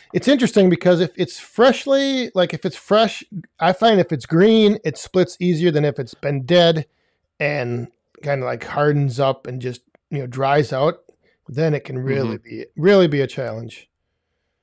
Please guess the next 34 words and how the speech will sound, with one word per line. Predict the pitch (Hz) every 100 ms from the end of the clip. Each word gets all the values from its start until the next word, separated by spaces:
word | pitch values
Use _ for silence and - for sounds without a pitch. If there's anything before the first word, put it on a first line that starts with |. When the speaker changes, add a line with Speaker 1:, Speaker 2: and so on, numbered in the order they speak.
| _ _
Speaker 2:
Yeah, | 147 117 113 117
I | 120 123
don't, | 120 113 -
I've | 127 127
never | 120 120 113 110 101
seen, | - - - - 123 113 110 104 98 _ _ _ _ _ _
I've | 123 127 127
had | 127 113
all | 123 123 123
kinds | - 120 107
of |
experience | 98 - 117 120 120
with | 123 123
it, | 113
and | 113
I've | 101 98
never | 101 101 98 92 _ _ _ _ _ _ _ _ _
found | 107 98 104
any | 120 107
condition | 101 98 98 90 98 92
where | 92
it | -
splits | - 92 -
easy. | - 90 87 _ _ _ _ _ _ _ _ - - - 123
Speaker 1:
Yeah. | 123 117 - 147 127 -
Speaker 2:
<laughs> | -
I-, | - 139 -
instead | 120 - - 120 107
of, | 104 98 _
uh, | 120 69
except | 110 - 139 127
for | - 104
n-, | 107 104
just | 120 -